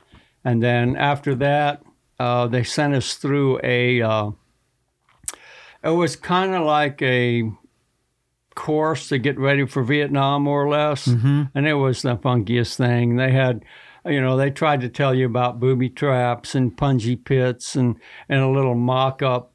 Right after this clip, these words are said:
Speaker 1: P O W camp. That was funny.
Speaker 2: Mm-hmm.
Speaker 1: So they took us all and put us in this, this, like, hooches there in Camp Pendleton. And they said, "Okay,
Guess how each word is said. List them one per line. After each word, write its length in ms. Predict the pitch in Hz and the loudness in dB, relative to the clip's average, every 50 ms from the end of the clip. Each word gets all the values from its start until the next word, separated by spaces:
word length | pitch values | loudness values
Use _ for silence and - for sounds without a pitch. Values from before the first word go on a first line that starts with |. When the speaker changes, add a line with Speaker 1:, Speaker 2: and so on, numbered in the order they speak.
| _ _ - | _ _ -8
Speaker 1:
P 180 | - 165 160 151 | -4 -2 0 0
O 120 | 131 127 | 0 0
W 460 | 117 107 123 127 135 120 127 123 123 | 0 0 0 0 0 0 0 0 0
camp. 320 | 117 - 131 127 120 113 104 | 0 0 0 0 0 0 0
That 180 | 131 127 131 | -2 -2 -2
was 160 | 117 107 104 | -2 -4 -8
funny. 380 | - - 131 113 104 110 113 104 _ - | -6 -4 -2 -2 0 -2 -2 -4 _ -4
Speaker 2:
Mm-hmm. 380 | - 120 113 113 117 117 113 113 | 0 2 4 4 4 4 2 2
Speaker 1:
So 240 | 110 - 160 143 135 | 0 -2 0 0 2
they 120 | 131 131 | 2 0
took 280 | 123 - - 190 180 185 | 0 0 -2 -2 0 0
us 180 | 190 185 185 | -2 -2 0
all 480 | 170 147 139 139 139 139 135 139 - - - | 0 0 0 2 2 0 0 -2 -4 -6 -2
and 340 | 139 127 123 123 123 120 - | 0 0 2 2 0 0 0
put 160 | - 165 151 | -2 0 0
us 180 | 160 147 151 | 0 -2 0
in 220 | - 143 131 127 123 | 0 0 0 0 0
this, 480 | 120 120 117 113 - - - - - _ _ _ _ _ _ _ _ - | 0 0 0 -2 -4 -6 -12 -14 -16 _ _ _ _ _ _ _ _ -6
this, 380 | - 123 120 117 113 107 - | -4 -2 0 0 0 -2 -2
like, 260 | - 131 123 120 117 - - - _ - | 0 2 2 0 0 -4 -12 -18 _ -2
hooches 640 | - 160 160 147 139 - 131 98 113 117 - - _ _ _ _ _ - | 0 2 2 2 2 -2 -6 -6 -8 -8 -12 -16 _ _ _ _ _ -6
there 280 | - 123 120 117 120 120 | -4 -2 0 0 0 0
in 160 | 117 107 110 | 0 -2 -2
Camp 320 | - - 135 127 123 117 - | -2 0 0 0 0 0 -2
Pendleton. 420 | 135 117 110 104 104 104 101 98 - _ _ _ _ _ _ _ - - - - _ _ | -2 -2 -2 -4 -4 -6 -8 -8 -12 _ _ _ _ _ _ _ -20 -20 -20 -20 _ _
And 480 | - - 135 131 131 131 127 131 131 123 | -6 -2 0 2 2 2 2 0 0 0
they 140 | 123 131 127 | 0 0 0
said, 220 | 120 - 143 131 127 | -2 -2 0 0 0
"Okay, 600 | 143 156 139 - - 151 135 131 135 135 123 104 | 0 -2 -2 -2 -2 0 2 2 2 0 -2 -4